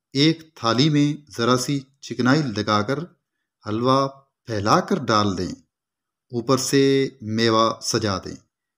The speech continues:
जब ठंडा हो जाए तो टुकड़ों की शक्ल में काट कर पेश करें। बहुत ही मज़ेदार हलवा जो है, वो तैयार, और ये आठ अफराद के खाने के लिए बहुत काफ़ी होगा। और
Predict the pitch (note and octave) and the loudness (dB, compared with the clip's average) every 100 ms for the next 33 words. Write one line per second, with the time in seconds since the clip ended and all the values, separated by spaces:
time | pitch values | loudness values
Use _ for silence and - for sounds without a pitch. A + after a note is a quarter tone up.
0 | _ _ A2+ G#2 G2+ A#2 A#2+ D3 A#2+ G#2 | _ _ -8 -8 -8 -2 2 4 4 2
1 | G#2 C3+ - _ _ _ A#2+ - B2 C#3+ | 0 -2 -8 _ _ _ -12 -4 -2 0
2 | F3 - - A2+ G#2+ A2 B2 C#3+ - _ | 0 -2 -2 -2 -2 0 0 0 -4 _
3 | _ _ _ - A2 G#2 - C3+ F#3+ _ | _ _ _ 0 2 0 -4 -6 -8 _
4 | _ B2 G2+ - - F#2 E2+ - _ _ | _ -2 -2 -2 -4 -4 -6 -12 _ _
5 | _ G2+ F#2 A#2+ B2 C#3 C3 G#2 G#2 A2+ | _ -12 0 0 2 0 0 0 0 2
6 | G#2+ B2 E3+ - _ _ _ - A2+ A2 | 4 4 2 -4 _ _ _ -6 0 2
7 | A#2 G#2 C#3+ F#3 _ _ _ - B2+ B2+ | 0 0 -4 -6 _ _ _ -6 -6 -4
8 | A#2 G#2 F2+ - _ _ _ _ B2 A2+ | -2 0 0 -4 _ _ _ _ -6 -2
9 | B2+ C3 D3+ E3+ C3 A#2 A2+ G#2+ - A2 | -2 2 4 4 0 -2 -2 -2 -6 -10
10 | G#2 G#2+ A2 - A2 B2+ D3 _ _ _ | -6 -4 -6 -6 -4 -4 -4 _ _ _
11 | - A2 B2+ - G2+ G2+ D3+ G#2+ G#2 - | -10 -4 -4 -2 -6 -4 -2 -2 -2 -10
12 | - _ - | -14 _ -10